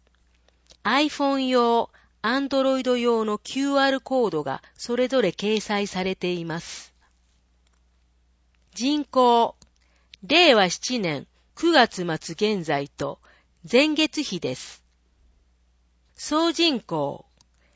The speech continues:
二万五千四百四十五人、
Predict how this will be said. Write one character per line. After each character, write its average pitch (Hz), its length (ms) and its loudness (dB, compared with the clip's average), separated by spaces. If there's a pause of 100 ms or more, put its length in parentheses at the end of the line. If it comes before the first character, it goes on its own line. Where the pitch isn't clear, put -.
(320)
二 220 160 -2
万 277 320 4
五 175 160 -6
千 165 420 -4
四 269 300 0
百 170 320 -6
四 196 320 -2
十 160 240 -8
五 151 220 -6
人、 180 320 -4